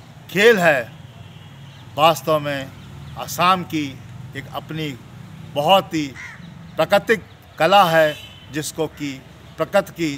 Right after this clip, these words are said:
चिड़ियों के द्वारा हम लोग सब एक दूसरे को लड़ा कर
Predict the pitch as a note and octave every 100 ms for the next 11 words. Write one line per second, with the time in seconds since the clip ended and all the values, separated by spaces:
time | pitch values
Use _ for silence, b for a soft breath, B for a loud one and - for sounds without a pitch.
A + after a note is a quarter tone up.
0 | - D3+ E3+ F3+ D3+ D3 C#3 D3+ D#3+ D3
1 | C3 - - - D3+ D#3 D3+ C#3+ C#3 -
2 | - - - D#3 D3 - - - E3 D3+
3 | D#3+ E3 F3 E3+ E3 D#3 B2+ D3 E3+ G3
4 | G3 E3+